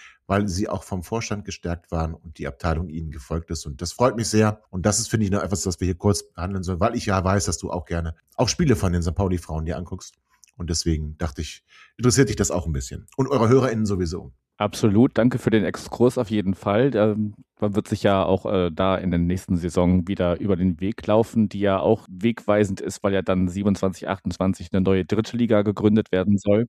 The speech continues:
Speaker 1: Genau, wollt ihr auch rein, ja? Also habt ihr auch den Plan, dass eure Frauen in dritte Liga spielen?
Speaker 2: Ja.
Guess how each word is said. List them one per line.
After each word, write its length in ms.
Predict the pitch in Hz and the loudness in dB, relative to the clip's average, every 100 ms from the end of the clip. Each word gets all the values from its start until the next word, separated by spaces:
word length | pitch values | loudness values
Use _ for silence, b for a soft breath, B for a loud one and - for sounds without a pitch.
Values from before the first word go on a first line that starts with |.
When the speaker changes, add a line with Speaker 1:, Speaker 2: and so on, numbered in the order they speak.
| - | 0
Speaker 1:
Genau, 160 | 135 | 2
wollt 160 | 120 165 | 4 2
ihr 140 | 147 | 2
auch 160 | 143 - | 0 0
rein, 180 | 85 85 | 0 0
ja? 160 | 92 | 0
Also 400 | 127 98 113 101 | 0 -2 -4 -2
habt 160 | 101 113 | -2 2
ihr 140 | 120 | 2
auch 80 | 92 | 2
den 140 | 135 113 | 0 -2
Plan, 220 | 113 120 | 0 0
dass 200 | 110 - | -2 -6
eure 240 | 107 104 | -6 -6
Frauen 340 | - 107 113 117 | -2 0 0 0
in 140 | 107 | -2
dritte 220 | 104 113 | -2 0
Liga 200 | 120 117 | 0 -2
spielen? 280 | 113 120 131 - | -2 -4 -6 -6
Speaker 2:
Ja. 100 | - | -2